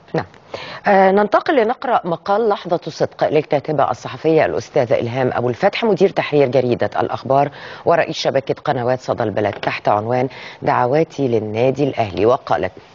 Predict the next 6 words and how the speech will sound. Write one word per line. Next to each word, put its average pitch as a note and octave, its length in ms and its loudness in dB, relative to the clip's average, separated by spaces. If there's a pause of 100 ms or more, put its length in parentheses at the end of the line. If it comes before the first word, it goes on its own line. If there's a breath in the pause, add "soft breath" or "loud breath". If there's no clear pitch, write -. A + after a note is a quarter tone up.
"لست E3 400 0
أهلوية، D#3+ 640 0
ولكني B2 760 0
أحترم C3+ 500 -2
النادي G#2 360 -2
الأهلي G#2+ 480 -2